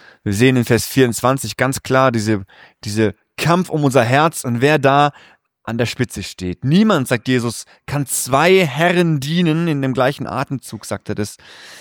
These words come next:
„Entweder er wird den einen hassen oder den anderen lieben. Er wird den einem hängen oder dem anderen verachten. Ihr könnt nicht Gott dienen und dem Mammon.“ Das ist das einzige Mal in der Bibel, wo ein,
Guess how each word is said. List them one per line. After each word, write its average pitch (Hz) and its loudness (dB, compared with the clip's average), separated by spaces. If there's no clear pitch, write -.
„Entweder 139 2
er - 4
wird 135 0
den 139 0
einen 156 0
hassen 185 0
oder 196 2
den 170 -2
anderen 180 2
lieben. 170 4
Er - -12
wird 131 2
den 139 0
einem 147 2
hängen 175 2
oder 165 0
dem 160 0
anderen 160 -2
verachten. - -6
Ihr 135 -2
könnt 233 0
nicht - -4
Gott 147 2
dienen 180 2
und 151 0
dem 131 2
Mammon.“ 117 0
Das - -16
ist 101 -4
das 113 0
einzige 143 0
Mal 143 4
in 151 2
der 127 4
Bibel, 139 4
wo 123 2
ein, 107 0